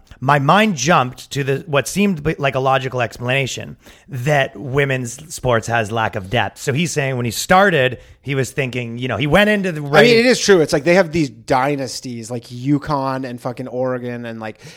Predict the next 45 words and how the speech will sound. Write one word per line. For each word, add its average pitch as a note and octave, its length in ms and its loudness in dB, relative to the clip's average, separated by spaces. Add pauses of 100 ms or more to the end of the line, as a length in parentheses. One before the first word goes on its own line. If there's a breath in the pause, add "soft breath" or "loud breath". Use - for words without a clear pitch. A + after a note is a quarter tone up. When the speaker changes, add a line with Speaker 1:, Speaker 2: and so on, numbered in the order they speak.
(100)
Speaker 2:
where D3 160 2
they, C#3 180 0
these C#3 200 -2
teams E3+ 320 0
are D3+ 80 2
just, B2+ 240 -8
like, C3+ 140 -10
they D3 100 -4
win C3+ 280 -2
forever. A2 1080 -8
Speaker 1:
Okay. D#3 140 4
Speaker 2:
Tennessee. C#3 640 -4 (340 soft breath)
Speaker 1:
And C3+ 100 -2
then D#3+ 100 2
he D3+ 60 0
says, C3 300 2 (420 soft breath)
"But F3+ 220 2
it E3+ 140 0
turns G#3+ 360 4
out D#3 440 4
women's C#3+ 440 0
college B2 380 2
is B2 180 -4
actually B2 600 0 (240 loud breath)
as C3+ 120 -2
strong F3+ 460 2
and D#3+ 300 0
deep C3+ 260 -4
as C3 140 -2
college-age A#2+ 600 0
talent A2 380 -2
as A2+ 100 -2
the A#2+ 60 -2
men's. C#3 400 0 (460 loud breath)
And C3 400 0
as D3+ 180 2
for C#3+ 140 -2
the B2+ 100 0
rarest D#3+ 480 4
talent, C3+ 480 0
it C#3 80 -10
has A#2+ 240 0
significantly B2 720 -4
more A#2+ 280 2
so." A2 520 0